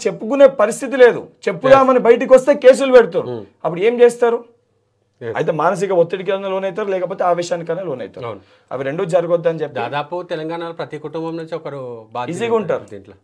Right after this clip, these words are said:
Speaker 1: ఈజీగా ఉంటారు. ఏదో ఒక
Speaker 2: బాధపడుతూ
Speaker 1: ఉద్యోగము,
Speaker 2: ఉంటారు.
Speaker 1: ముప్పై లక్షల మంది అని అంటే తెలంగాణలో ఉన్న
Speaker 2: అవును.
Speaker 1: ప్రతి ఇంట్లోకి వెళ్ళి
Speaker 2: ఎవరో ఒకరు
Speaker 1: హండ్రెడ్ పర్సెంట్ ఎవరో ఒకరు ఏదో ఒక
Speaker 2: ఈయన
Speaker 1: ఎగ్జామ్ వల్ల.
Speaker 2: కుటుంబం నుంచి కాకుండా
Speaker 1: అంటే ఈ ఎంటైర్ ఎడ్యుకేషన్ డిపార్ట్‌మెంట్‌లో మొదటికెళ్ళి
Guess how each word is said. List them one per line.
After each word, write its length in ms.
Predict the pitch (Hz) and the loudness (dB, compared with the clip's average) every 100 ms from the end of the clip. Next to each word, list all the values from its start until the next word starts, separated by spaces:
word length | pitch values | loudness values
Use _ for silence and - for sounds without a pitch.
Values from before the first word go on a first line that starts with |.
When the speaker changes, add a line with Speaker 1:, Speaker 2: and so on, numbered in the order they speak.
| _ - | _ -12
Speaker 1:
ఈజీగా 280 | 151 247 262 | -6 -2 -2
ఉంటారు. 300 | 240 175 101 _ _ _ _ 127 | 0 -2 -4 _ _ _ _ -6
ఏదో 220 | 170 220 | -2 0
ఒక 60 | |
Speaker 2:
బాధపడుతూ 240 | 220 190 208 | 0 -2 -2
Speaker 1:
ఉద్యోగము, 240 | 214 220 | -2 -4
Speaker 2:
ఉంటారు. 220 | - 104 - _ - | -8 -12 -18 _ -14
Speaker 1:
ముప్పై 220 | 143 175 | -4 0
లక్షల 320 | 185 180 185 | 0 -2 -2
మంది 240 | 180 175 196 | -2 -4 -4
అని 80 | |
అంటే 180 | 196 196 | -4 -6
తెలంగాణలో 580 | 202 175 185 185 175 175 | -6 -6 -4 -4 -2 -2
ఉన్న 140 | 170 | -2
Speaker 2:
అవును. 420 | 160 156 147 120 107 | -4 -4 -6 -8 -8
Speaker 1:
ప్రతి 220 | 147 180 | -6 -4
ఇంట్లోకి 380 | 170 165 170 165 | -6 -6 -4 -4
వెళ్ళి 220 | 147 131 120 | -6 -8 -10
Speaker 2:
ఎవరో 240 | 113 117 | -10 -10
ఒకరు 160 | 113 131 | -10 -8
Speaker 1:
హండ్రెడ్ 300 | 170 185 175 | -6 -4 -2
పర్సెంట్ 300 | 170 196 170 | -4 -2 -2
ఎవరో 200 | 170 175 | 0 -2
ఒకరు 200 | 180 160 | -2 -2
ఏదో 160 | 170 | 0
ఒక 60 | 165 | 0
Speaker 2:
ఈయన 80 | 156 | -2
Speaker 1:
ఎగ్జామ్ 280 | 139 151 | -2 -4
వల్ల. 140 | 147 143 | -4 -4
Speaker 2:
కుటుంబం 220 | 143 143 | -6 -8
నుంచి 160 | 131 123 | -8 -8
కాకుండా 360 | 123 123 117 | -8 -8 -2
Speaker 1:
అంటే 200 | 202 190 | 0 2
ఈ 40 | 175 | 0
ఎంటైర్ 400 | 175 185 240 233 | 0 2 8 8
ఎడ్యుకేషన్ 540 | 214 185 214 226 208 | 6 2 0 0 -2
డిపార్ట్‌మెంట్‌లో 520 | 185 185 175 175 170 | -2 -2 -2 -2 -2
మొదటికెళ్ళి 680 | 156 151 156 156 160 160 | 0 0 0 0 -2 -2